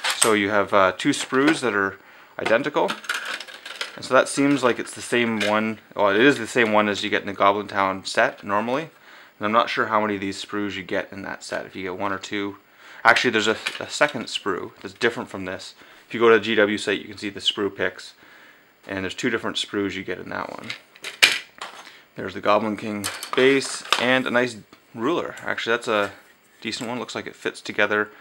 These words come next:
and can rotate. Might have to paint some lighter numbers in there. But it's better than the whippy sticks they usually give you.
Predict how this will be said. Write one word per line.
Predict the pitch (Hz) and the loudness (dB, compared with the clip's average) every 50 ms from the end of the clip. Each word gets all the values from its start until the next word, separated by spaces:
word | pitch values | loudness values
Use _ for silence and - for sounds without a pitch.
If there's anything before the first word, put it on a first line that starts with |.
| - - - - - - - | -20 -20 -20 -20 -20 -16 -12
and | - 101 95 | -12 -10 -10
can | 90 92 98 | -8 -4 0
rotate. | 104 120 131 131 147 139 139 131 - - - - - _ - - - _ _ - - - - - _ _ _ _ _ _ _ _ | 0 0 0 2 0 0 0 0 -4 -10 -20 -20 -20 _ -20 -20 -20 _ _ -20 -20 -20 -20 -20 _ _ _ _ _ _ _ _
Might | 113 107 98 | -10 -10 -8
have | 104 101 - | -10 -10 -10
to | - 107 | -12 -14
paint | - - 110 98 - - | -10 -8 -10 -8 -8 -10
some | - 95 98 95 92 92 92 | -10 -10 -8 -8 -8 -6 -2
lighter | 95 101 101 98 95 | -2 0 0 0 -2
numbers | 98 101 104 104 104 98 98 | -2 -2 0 0 -2 -2 -2
in | 104 98 | -4 -4
there. | 98 98 98 101 101 101 101 - _ _ _ _ _ _ _ _ _ _ _ _ _ _ _ _ _ _ _ _ _ _ _ _ _ | -4 -2 -2 -2 -2 -4 -6 -12 _ _ _ _ _ _ _ _ _ _ _ _ _ _ _ _ _ _ _ _ _ _ _ _ _
But | - | -18
it's | - - | -18 -2
better | - 127 123 120 120 | 2 2 2 4 2
than | 110 110 | 0 -2
the | 104 | -2
whippy | 101 107 110 - 113 98 | -2 -2 -2 -2 -6 -8
sticks | - - - - - - | -6 -8 -8 -8 -10 -12
they | - 92 | -10 -8
usually | 98 101 92 - - | -8 -8 -8 -10 -12
give | - - - | -12 -14 -16
you. | - - | -16 -18